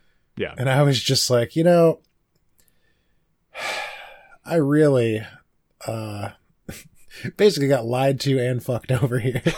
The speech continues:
Speaker 1: <laughs> Well, and, and this, here's what I think Trotsky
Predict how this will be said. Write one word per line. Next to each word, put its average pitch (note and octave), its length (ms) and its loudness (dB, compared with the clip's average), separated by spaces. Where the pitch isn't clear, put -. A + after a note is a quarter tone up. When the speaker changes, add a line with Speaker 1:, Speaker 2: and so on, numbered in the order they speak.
Speaker 1:
<laughs> D4+ 100 2
Well, D#3+ 200 2
and, D3 260 0
and C3+ 420 -4
this, D#3+ 340 0
here's C#3+ 280 2
what B2 260 -4
I A2 80 -6
think A2+ 200 -4
Trotsky G2+ 560 -6